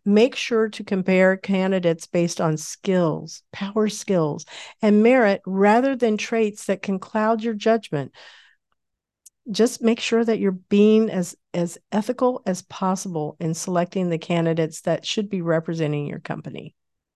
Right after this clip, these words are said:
Thank you. All right. So welcome to the Intern Whisperer. Our show is all about the future of work and innovation. And today's guest, little fanfare, yay, <laughs>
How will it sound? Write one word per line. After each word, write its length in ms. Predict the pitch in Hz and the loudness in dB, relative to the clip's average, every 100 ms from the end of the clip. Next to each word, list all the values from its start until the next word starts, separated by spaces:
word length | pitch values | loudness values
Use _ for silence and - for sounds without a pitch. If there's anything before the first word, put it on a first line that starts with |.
| _ | _
Thank 240 | - 311 254 | -2 -2 -2
you. 100 | - | -4
All 60 | |
right. 240 | 208 165 - | -6 -10 -12
So 300 | - 277 240 | 0 4 4
welcome 680 | 160 180 208 240 269 359 349 403 | 4 4 8 8 6 0 0 0
to 400 | - 233 208 214 | -2 0 2 2
the 180 | 247 269 | 0 0
Intern 340 | 220 226 277 285 | 0 -2 -4 -2
Whisperer. 380 | 190 - 196 | -2 0 2
Our 120 | 208 190 | 2 0
show 180 | - | 0
is 160 | 175 175 | -2 0
all 140 | 160 | 0
about 240 | 170 170 165 | 2 0 -2
the 80 | 165 | -6
future 320 | 170 151 160 | -6 -6 -6
of 40 | |
work 360 | 160 214 277 269 | 2 4 6 6
and 100 | 185 | 2
innovation. 560 | 160 156 185 202 247 240 | 2 2 2 2 0 -2
And 160 | 190 185 | -2 0
today's 760 | 208 190 196 202 208 226 233 | 0 2 4 4 4 2 -4
guest, 500 | 214 233 190 180 - _ - - | 2 4 4 2 -6 _ -20 -10
little 160 | 175 175 | -6 -2
fanfare, 500 | 185 170 165 156 147 - | 2 2 4 2 0 -10
yay, 680 | - - - - _ - 185 - | -14 -10 -10 -12 _ 0 0 -2
<laughs> 80 | - | 2